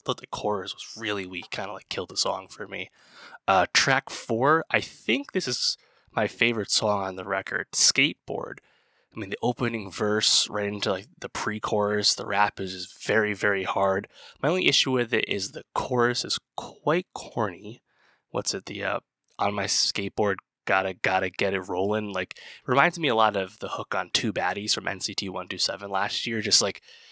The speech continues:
I feel like N C T and their, their, their writers at S M, like, they say some corny <laughs> shit from time to time. It's, it kinda just comes with the territory. You gotta, uh, I think, just be okay with it. I don't know. Uh, but like I said, I,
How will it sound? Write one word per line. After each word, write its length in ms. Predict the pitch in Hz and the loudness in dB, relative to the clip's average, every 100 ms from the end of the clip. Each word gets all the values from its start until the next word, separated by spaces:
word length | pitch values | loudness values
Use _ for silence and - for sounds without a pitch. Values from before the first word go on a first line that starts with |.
| - _ _ - | -20 _ _ -14
I 60 | |
feel 240 | - 151 156 | -8 -4 -2
like 160 | 147 | 0
N 140 | 131 131 | 0 0
C 160 | 135 | 0
T 460 | 127 131 120 120 120 | 0 0 0 0 0
and 260 | 107 101 95 | -2 -4 -8
their, 180 | 104 104 | -8 -4
their, 180 | 104 98 | -2 0
their 240 | 110 107 | 2 2
writers 400 | 101 101 104 95 | 2 0 -2 -2
at 80 | 101 | 0
S 240 | 101 - | 0 2
M, 240 | 101 101 101 | 2 0 0
like, 220 | 95 92 - - - _ _ _ _ _ | -2 -2 -10 -20 -20 _ _ _ _ _
they 140 | - 131 | -2 2
say 120 | 175 | 2
some 140 | 170 | 0
corny 300 | - 147 139 | -2 -4 0
<laughs> 0 | |
shit 200 | 123 139 | 2 2
from 240 | - 143 143 | 2 2 2
time 280 | - 139 | 2 2
to 100 | 139 | 0
time. 380 | 135 135 131 135 | -4 0 0 -2
It's, 340 | 110 - - - - - - _ _ | -6 -6 -6 -6 -14 -20 -20 _ _
it 180 | - - | -18 -4
kinda 280 | - 117 110 | 4 4 4
just 200 | 101 - | -2 -2
comes 220 | 110 98 | -2 -2
with 100 | 101 | -4
the 60 | 95 | -2
territory. 560 | - 98 95 104 101 | 0 0 0 2 2
You 60 | 101 | 4
gotta, 260 | 101 98 | 6 6
uh, 440 | 95 95 90 92 113 - _ _ - | 4 0 -2 -2 -6 -16 _ _ -6
I 60 | |
think, 220 | - 95 | -6 -8
just 260 | - - - - _ - | -6 -4 -4 -6 _ -14
be 160 | 98 | -10
okay 280 | 90 - 90 | -8 -6 -4
with 200 | 92 92 | -4 -4
it. 140 | 98 - | -8 -6
I 100 | 95 | -8
don't 160 | 98 | -6
know. 160 | 92 95 - _ _ _ - | -6 -6 -8 _ _ _ 2
Uh, 120 | 95 | 2
but 140 | 92 | 2
like 140 | 107 170 | 0 0
I 20 | |
said, 160 | - | -2
I, 100 | - | -4